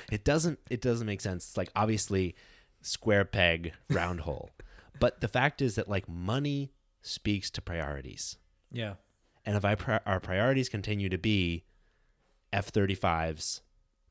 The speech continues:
Speaker 1: tanks, overseas military operations, spying,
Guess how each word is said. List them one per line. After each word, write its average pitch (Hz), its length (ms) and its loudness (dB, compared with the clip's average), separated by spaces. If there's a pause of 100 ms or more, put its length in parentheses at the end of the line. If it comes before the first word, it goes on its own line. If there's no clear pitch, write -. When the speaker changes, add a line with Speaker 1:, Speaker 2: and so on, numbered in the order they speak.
Speaker 1:
tanks, - 600 -4 (1300)
overseas 85 840 -2
military 85 440 -4
operations, 73 800 -6 (720)
spying, 78 680 -2